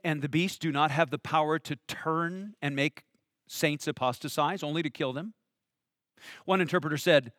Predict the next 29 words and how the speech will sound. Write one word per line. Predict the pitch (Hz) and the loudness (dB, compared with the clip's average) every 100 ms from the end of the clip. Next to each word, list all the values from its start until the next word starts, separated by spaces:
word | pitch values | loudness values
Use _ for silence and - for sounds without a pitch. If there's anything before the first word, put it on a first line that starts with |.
| _ _ _ _ _ | _ _ _ _ _
"The | 175 | 0
Christian | 208 190 185 | 2 2 4
life | 170 175 - - | 6 6 2 -2
is | 156 156 | -2 2
not | 156 151 - _ _ _ _ - | 2 2 0 _ _ _ _ 0
an | 151 | 4
effort | 156 165 151 | 4 2 -2
to | 151 | -2
try | - 147 | 2 0
to | 131 | 0
keep | 156 139 | -2 -2
ourselves | - 147 120 | 0 0 0
alive, | 131 196 170 | 0 2 2
but | 139 | 0
to | 151 | -4
keep | - 165 | -6 -6
ourselves | 147 175 156 170 | -4 0 0 0
in | 180 | -2
love | 254 214 113 - _ _ _ _ _ | -2 -4 -10 -20 _ _ _ _ _
with | 139 | -8
the | 143 | -6
Lord | 143 131 | -6 -6
Jesus." | 175 127 107 - - _ _ _ _ _ _ _ _ _ _ _ _ _ _ _ _ _ _ _ _ _ _ _ _ _ _ _ - - - - | -8 -8 -10 -14 -20 _ _ _ _ _ _ _ _ _ _ _ _ _ _ _ _ _ _ _ _ _ _ _ _ _ _ _ -18 -18 -18 0
God's | 151 208 208 208 160 | 8 10 10 8 4
limiting | 165 220 226 208 196 | 6 8 10 8 6
power | - 202 208 208 214 208 | 2 8 10 10 10 8
limits | 190 196 196 - | 8 8 4 4
the | 175 | 0
time, | - - 196 208 226 226 | 2 6 8 8 6 2